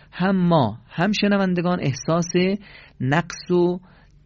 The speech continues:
غیر طبیعی بودن آن خواندن می‌کنند. وقتی خواندن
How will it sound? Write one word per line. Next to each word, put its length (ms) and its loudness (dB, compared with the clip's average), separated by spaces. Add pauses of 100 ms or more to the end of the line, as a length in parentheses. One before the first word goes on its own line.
(140)
غیر 300 2
طبیعی 480 -2
بودن 420 0
آن 200 2
خواندن 440 -4
می‌کنند. 480 -10 (1000)
وقتی 480 0
خواندن 760 -2